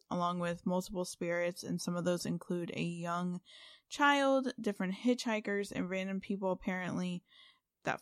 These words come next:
follow your vehicle as you're driving down this. And if you look at it, it's doesn't look too far off from, like, back roads around this area,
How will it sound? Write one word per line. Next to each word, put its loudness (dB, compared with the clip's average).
follow 6
your 0
vehicle -6
as -2
you're -8
driving -4
down -6
this. -10
And 2
if 2
you 6
look 6
at 8
it, 2
it's -2
doesn't 8
look 6
too 6
far 6
off 8
from, -6
like, -4
back 0
roads 0
around 0
this 2
area, 2